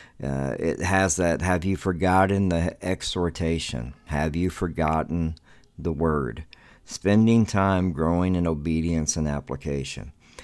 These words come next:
Today, we're gonna deal with something that is extremely hard for followers of Christ to do, but also unbelievers to do, which is dealing with sin. Dealing with sin is actually recognizing,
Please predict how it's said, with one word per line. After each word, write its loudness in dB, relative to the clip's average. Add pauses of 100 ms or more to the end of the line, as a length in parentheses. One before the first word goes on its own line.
(280)
Today, 8
we're 4
gonna 4
deal 4
with 4
something 0
that 2
is -2
extremely 4
hard 4
for -2 (360)
followers 4
of -4
Christ 4
to -4
do, 2
but 4
also 6
unbelievers 4
to -2
do, 0
which 0
is 2
dealing 4
with 4
sin. -2 (840)
Dealing 6
with 2
sin 2
is 0
actually 4
recognizing, 2